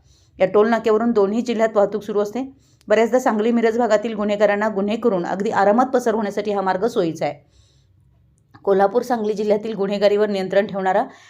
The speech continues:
ऑटोमॅटिक नंबर प्लेट रेकॉग्नायझिंग सीसीटीव्ही कॅमेऱ्याचा प्रकल्प महत्त्वपूर्ण आहे. गुन्ह्याचा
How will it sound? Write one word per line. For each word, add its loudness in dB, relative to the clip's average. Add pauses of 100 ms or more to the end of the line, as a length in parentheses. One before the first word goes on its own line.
(120)
ऑटोमॅटिक 2
नंबर 2
प्लेट -2
रेकॉग्नायझिंग -2
सीसीटीव्ही -6
कॅमेऱ्याचा 0
प्रकल्प -2
महत्त्वपूर्ण -2
आहे. -8 (400)
गुन्ह्याचा 0